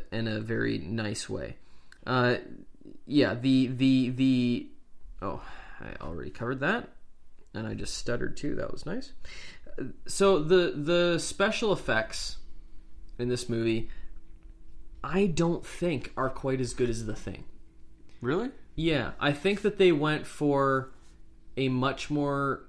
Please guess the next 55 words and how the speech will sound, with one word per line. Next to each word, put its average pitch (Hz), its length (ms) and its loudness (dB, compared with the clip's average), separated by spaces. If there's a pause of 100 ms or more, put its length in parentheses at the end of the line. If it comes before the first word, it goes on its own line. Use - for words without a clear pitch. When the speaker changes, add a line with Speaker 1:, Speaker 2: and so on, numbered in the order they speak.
Speaker 1:
realistic 127 1080 0 (100)
and 113 680 -2 (180)
frightening 131 760 0
sort 127 220 2
of 127 80 -2
thing. 120 280 -4
And 135 100 2
I 139 80 6
will 170 220 10
admit, 135 320 4
this 131 180 2
movie 147 460 2 (100)
gave 131 180 4
me 123 120 0
jump 113 240 -2
scares 101 320 -4
twice. - 380 -2 (240)
Speaker 2:
It's 147 200 0
more 156 200 6
frightening 120 420 4
than 110 140 0
The 110 80 0
Thing, 110 260 0
Speaker 1:
It - 40 8
Speaker 2:
I 113 80 8
would 143 140 8
Speaker 1:
is 123 80 -2
Speaker 2:
say. 107 160 2
Speaker 1:
definitely 156 460 4
more 131 220 4
frightening 123 440 0
than 156 120 2
The 165 80 0
Thing, 175 300 -2
but 143 100 2
I 135 60 6
don't 135 340 2
think 139 160 -2
that 123 120 -6
the 123 60 -4
visual 120 340 0
effects 123 320 -4
are 117 60 -4
quite 123 360 0
as 113 140 -2
good. 107 240 -2
There 120 180 6
are 117 60 6
Speaker 2:
Mm. 110 160 0
Speaker 1:
a 131 40 2
couple 151 460 2
very 123 480 4
dated 120 540 4
and 120 220 -2
clunky 123 580 -2